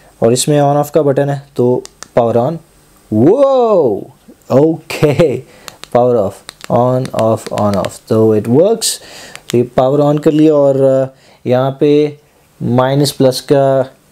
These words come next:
button है, ये आप लोगों को मैं पास से दिखा रहा हूँ कि इसमें plus, माइनस और जो recycle वाला icon बना हुआ है, assemble है, वो shade change करने के लिए, और पावर on off का है।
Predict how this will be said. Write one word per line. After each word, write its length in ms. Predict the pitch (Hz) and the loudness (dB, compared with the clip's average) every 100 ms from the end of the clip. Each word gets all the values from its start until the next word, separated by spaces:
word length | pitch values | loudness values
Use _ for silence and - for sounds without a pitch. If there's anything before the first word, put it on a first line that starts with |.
| _ _ - | _ _ -2
button 380 | 117 113 131 123 | -2 0 0 0
है, 340 | 117 127 139 - _ _ _ _ _ - | 0 -2 -4 -16 _ _ _ _ _ -4
ये 80 | 113 | 0
आप 200 | 117 123 | 0 2
लोगों 200 | 139 143 | 0 2
को 60 | 143 | 0
मैं 80 | |
पास 320 | 135 127 127 147 | 0 0 -2 -2
से 80 | |
दिखा 280 | 139 131 135 | -2 0 0
रहा 100 | 127 | 0
हूँ 80 | 127 | 0
कि 80 | 131 | -2
इसमें 400 | 117 131 135 160 - _ _ _ _ _ - | -2 -4 -4 -4 -12 _ _ _ _ _ -2
plus, 560 | 135 151 156 - - - _ - 120 | 2 2 0 -6 -16 -20 _ -12 -4
माइनस 800 | 120 131 143 151 151 143 - _ - - _ - | -2 0 0 0 0 -2 -16 _ -20 -20 _ -4
और 500 | 113 117 123 127 127 | 0 2 2 0 0
जो 180 | 123 135 | 0 2
recycle 600 | 131 131 135 139 131 143 | 2 -2 0 0 0 2
वाला 340 | 131 131 131 | 2 2 2
icon 360 | 127 120 131 127 | 0 -2 -6 -6
बना 200 | 123 123 | -4 -2
हुआ 100 | 123 | 0
है, 260 | 123 123 120 | 0 0 -2
assemble 420 | - 117 120 123 | -2 -2 0 2
है, 60 | |
वो 580 | 120 113 113 117 110 98 - - - _ | 0 0 0 2 0 0 -4 -10 -20 _
shade 300 | - 120 113 | -4 -2 0
change 220 | - 110 | -2 -4
करने 220 | 98 98 95 | -2 -4 -2
के 100 | 101 | 0
लिए, 100 | 104 | 0
और 60 | |
पावर 360 | 104 101 104 104 | 0 0 0 -2
on 260 | 98 98 | -4 -4
off 160 | 95 - | -6 -6
का 60 | |
है। 120 | 98 | -6